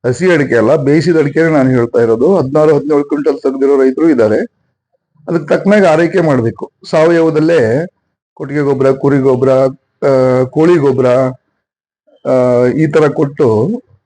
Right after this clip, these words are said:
ಜೀರೋ ಕಲ್ಟಿವೇಶನ್ ಮಾಡ್ಬೇಕು. ಉಳುಮೆ ಮಾಡ್ಬಾರ್ದು. ಈ ಟ್ರ್ಯಾಕ್ಟರ್ಗಳಿಂದ ಹೊಡೆದ್ರೆ ಎರಡೂವರೆ ಸಾವಿರ ಕೆಜಿ ಟ್ರ್ಯಾಕ್ಟರ್ ತುಳ್ದು ತುಳ್ದು ನೆಲ ಕಲ್ಲದಂಗ್ ಆಗ್ತದೆ.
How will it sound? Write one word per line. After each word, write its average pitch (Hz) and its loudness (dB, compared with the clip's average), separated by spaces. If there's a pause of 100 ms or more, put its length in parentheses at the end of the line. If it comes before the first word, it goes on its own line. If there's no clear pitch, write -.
(140)
ಜೀರೋ 175 0
ಕಲ್ಟಿವೇಶನ್ 156 2
ಮಾಡ್ಬೇಕು. 147 0
ಉಳುಮೆ 170 2
ಮಾಡ್ಬಾರ್ದು. 117 0
ಈ 135 -4
ಟ್ರ್ಯಾಕ್ಟರ್ಗಳಿಂದ 160 0
ಹೊಡೆದ್ರೆ 151 2
ಎರಡೂವರೆ 147 2
ಸಾವಿರ 143 0
ಕೆಜಿ 151 -2
ಟ್ರ್ಯಾಕ್ಟರ್ 143 -2
ತುಳ್ದು 147 -2
ತುಳ್ದು 147 0
ನೆಲ 135 2
ಕಲ್ಲದಂಗ್ 139 0
ಆಗ್ತದೆ. 131 -2